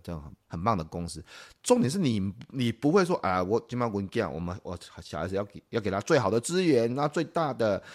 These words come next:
呃，最要求的成绩，然后最高的 high ranking 的学校这样子，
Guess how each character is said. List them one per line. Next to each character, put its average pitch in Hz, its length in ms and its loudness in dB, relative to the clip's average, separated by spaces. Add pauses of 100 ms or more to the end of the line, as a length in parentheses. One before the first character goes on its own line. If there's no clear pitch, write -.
(220)
呃， 98 220 2
最 143 280 0
要 151 220 4
求 98 260 0
的 95 180 -2
成 104 280 -2
绩， 117 260 -2
然 107 100 0
后 110 80 2
最 135 200 0
高 123 340 4
的 101 300 2
high 123 200 4
ranking 127 420 0
的 98 220 2
学 98 220 -2
校 98 260 2
这 95 120 -4
样 90 120 -4
子， 80 240 -10